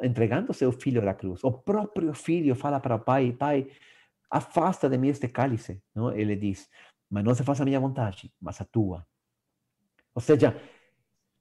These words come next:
Também ele não quer. Ele se sente afastado, mas Deus, Pai, fala para Jesus, "Filho,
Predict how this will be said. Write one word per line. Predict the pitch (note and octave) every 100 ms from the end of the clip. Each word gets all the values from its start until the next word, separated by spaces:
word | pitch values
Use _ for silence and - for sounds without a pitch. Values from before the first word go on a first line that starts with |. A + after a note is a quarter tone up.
| _ _ _ _ -
Também | C#3+ A3
ele | G#3+ G#3
não | G3+
quer. | - E3 G3+ C#3 A#2 _ _ _ _ _
Ele | D3+ D3+
se |
sente | E3+ E3+
afastado, | D#3+ C3+ - F#3+ G#3 D3+
mas | C#3 E3 A#3+ C4 - - _ _ -
Deus, | A#2 C3+ C#3+ A#2 - - _ _ _ _ _ _
Pai, | B2+ C3+ C#3+ C#3+ -
fala | A#2+ A#2
para | A#2 G#2+ - -
Jesus, | G#2+ - B2 A#2+ - _
"Filho, | - B2+ A#2 G#2